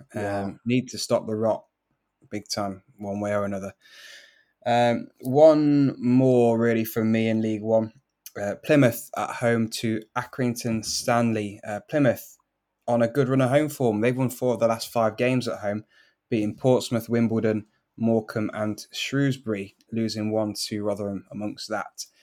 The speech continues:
Speaker 2: That contrasts with Accrington Stanley's away form. They've lost five of the last six away from home.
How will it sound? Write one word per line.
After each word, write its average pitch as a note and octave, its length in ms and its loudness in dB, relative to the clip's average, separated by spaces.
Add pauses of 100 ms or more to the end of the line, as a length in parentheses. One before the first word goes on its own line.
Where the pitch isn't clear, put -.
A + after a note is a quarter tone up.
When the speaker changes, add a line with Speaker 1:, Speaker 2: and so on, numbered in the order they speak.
(480)
Speaker 2:
That D3 200 4
contrasts C3+ 580 0
with A2+ 260 0
Accrington B2+ 540 -2
Stanley's B2 440 2
away C3 240 4
form. G#2 480 -4 (1200)
They've C3 200 4
lost C3 280 -2
five C3 220 6
of A#2+ 60 0
the A#2 60 2
last A2 380 -2
six - 340 0
away B2+ 240 2
from B2 220 -2
home. B2 340 2